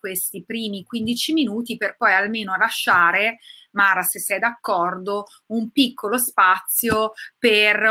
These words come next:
un momento Q and A, perché io credo che comunque, eh, la parte dialogica, soprattutto in questo momento in cui purtroppo non ci vediamo, io non vedo la mia platea, è, eh, fondamentale. Allora, partendo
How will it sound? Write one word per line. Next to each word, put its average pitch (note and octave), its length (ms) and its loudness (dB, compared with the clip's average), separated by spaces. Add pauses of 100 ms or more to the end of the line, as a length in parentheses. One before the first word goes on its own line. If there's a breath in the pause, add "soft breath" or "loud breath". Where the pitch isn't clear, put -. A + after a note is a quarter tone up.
un G#3+ 140 -4
momento G#3+ 480 -6
Q A3 220 -6
and G3+ 140 -4
A, F#3 360 -4
perché F#3 240 -10
io A3 80 -4
credo F#3 260 -8
che F#3 120 -14
comunque, G#3 800 -4 (220 loud breath)
eh, F3+ 460 2
la G3+ 140 2
parte G#3 320 -2
dialogica, G3+ 1000 2
soprattutto A#3+ 520 -10
in A3+ 60 -4
questo G#3 320 -8
momento G#3 360 -10
in G3+ 60 -12
cui A#3 160 -10
purtroppo A3+ 600 -4
non B3+ 260 2
ci A#3+ 200 -4
vediamo, G#3+ 680 2
io A#3 100 2
non G#3 140 0
vedo G3+ 240 2
la G3 100 4
mia G#3 160 0
platea, G#3 580 0 (320 loud breath)
è, G#3 300 2
eh, G3+ 120 0
fondamentale. F#3 1000 -6 (400 loud breath)
Allora, G#3+ 460 4
partendo F4 640 2